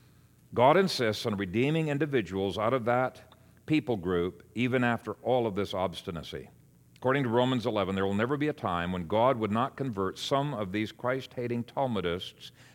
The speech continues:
to a Christ-centered Christianity. Now, the point is, the church never died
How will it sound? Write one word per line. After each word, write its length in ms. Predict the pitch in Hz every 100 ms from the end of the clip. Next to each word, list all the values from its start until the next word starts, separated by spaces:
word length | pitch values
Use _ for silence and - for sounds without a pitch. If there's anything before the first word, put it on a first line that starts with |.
| -
to 120 | 110
a 60 | 101
Christ-centered 1080 | - - 139 120 - 127 - 82 90 87 -
Christianity. 800 | 113 101 - 101 104 95 80 - - - - - - - -
Now, 140 | 98
the 80 | 92
point 420 | - 156 170 135
is, 380 | 90 80 90 - - - - - -
the 80 | 113
church 580 | - 156 160 160 - - - - -
never 380 | 101 120 123 117
died 680 | 120 117 98 82 80 87